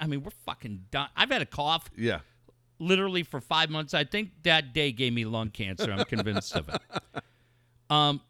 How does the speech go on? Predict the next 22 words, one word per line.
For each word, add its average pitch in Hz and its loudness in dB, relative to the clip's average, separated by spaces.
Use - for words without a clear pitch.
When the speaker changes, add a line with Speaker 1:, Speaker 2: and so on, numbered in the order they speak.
Speaker 1:
so - 2
we're 170 4
just 240 -2
sitting 214 -2
in 139 2
this 127 0
V 120 -2
W 127 0
van, 139 0
and 127 -4
if 123 -6
you're 147 0
sitting 311 -2
there 117 2
watching, 117 -2
and 117 -4
especially 131 -4
if 101 -6
you're 107 -4
the 98 -4
other 123 -2
pussies, 92 -4